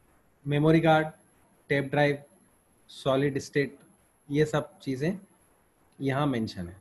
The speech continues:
तो डेटा स्टोरेज मतलब सेकेंडरी स्टोरेज डेटा में डेटा स्टोर करना। थर्ड बात आती है डेटा रिट्रीवल।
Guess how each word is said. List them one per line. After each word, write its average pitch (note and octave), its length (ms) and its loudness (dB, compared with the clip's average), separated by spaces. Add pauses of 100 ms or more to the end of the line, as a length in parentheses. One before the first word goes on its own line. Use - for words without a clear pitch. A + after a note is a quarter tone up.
तो C#3 60 -12
डेटा C3 320 -2
स्टोरेज D#3+ 360 0
मतलब D#3+ 480 -2 (340)
सेकेंडरी D#3 560 0
स्टोरेज D#3 460 -2
डेटा C#3 300 -2
में D3+ 180 -4
डेटा C3+ 300 -4
स्टोर B2+ 340 -6
करना। A#2 300 -12 (2250)
थर्ड F#3 180 8
बात F#3 180 6
आती F3+ 200 2
है F#3+ 60 4
डेटा E3+ 260 4
रिट्रीवल। A2+ 500 0